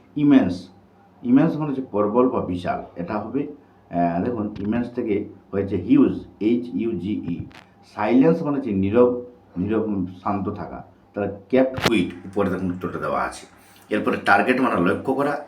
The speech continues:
এর উত-, ইংলিশ হবে গোল, জিওএল, মানে একই শব্দ মিলানো এখানে বলা হয়েছে। তো এগুলো মুখস্থ রাখবেন, যেহেতু আপনাদেরকে এরকম তো পরীক্ষা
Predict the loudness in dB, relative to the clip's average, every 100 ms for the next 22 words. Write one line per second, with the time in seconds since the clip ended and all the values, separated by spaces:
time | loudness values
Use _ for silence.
0 | -10 -6 -6 -6 -8 -6 -6 -4 -4 -4
1 | -2 0 0 -2 -6 -2 0 -2 -4 -8
2 | -8 -12 -16 -20 -12 0 2 4 2 0
3 | 0 2 2 4 2 4 2 2 -2 -4
4 | -6 -6 -6 -8 -8 -12 -16 -20 -20 -20
5 | _ -2 2 6 8 8 4 0 2 2
6 | 2 0 0 0 2 2 2 0 0 0
7 | 0 0 -2 -4 -4 -4 -4 -4